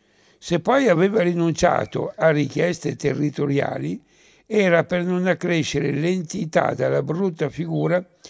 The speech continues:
già fatta di fronte all'Europa. In questi quattro giorni, dal diciassette al ventuno giugno,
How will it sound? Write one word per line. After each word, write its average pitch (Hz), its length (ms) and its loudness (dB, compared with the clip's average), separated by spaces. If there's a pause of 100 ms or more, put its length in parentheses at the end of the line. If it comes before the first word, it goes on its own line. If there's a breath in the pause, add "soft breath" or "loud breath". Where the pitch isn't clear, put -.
(280 loud breath)
già 170 220 2
fatta 135 380 -2
di 170 140 -2
fronte 143 340 -2
all'Europa. 143 640 0 (1160)
In 156 140 -4
questi 208 360 0
quattro 165 340 0
giorni, 131 640 0 (380 soft breath)
dal 131 240 -4
diciassette 156 720 -2
al 147 100 -2
ventuno 139 440 -2
giugno, 131 520 -4